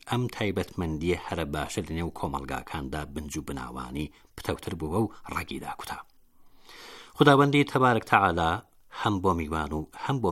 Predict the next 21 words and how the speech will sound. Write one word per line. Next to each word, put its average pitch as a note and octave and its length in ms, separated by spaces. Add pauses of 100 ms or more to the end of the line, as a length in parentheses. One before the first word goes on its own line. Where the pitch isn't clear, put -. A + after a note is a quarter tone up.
میواندار C#2 520 (440)
بایەخێکی - 600
زۆر - 240
داونێت. - 420 (540)
ئەگەر E2 240 (120)
لەبیرتان G2+ 580
بێت، D2+ 160 (140)
باسی G#2 340
ئەوەشمان F#2 520
کرد D#3+ 200
کە C3 140
حەزرەتی F#2 440
پێغەمبەری G#2+ 560
سەردار C#3+ 400 (340)
صلی B2 360
الله B2+ 260 (140)
عليه A2+ 300
و G2+ 120
آله B2 380
و F#2+ 100
سەلەم E2+ 460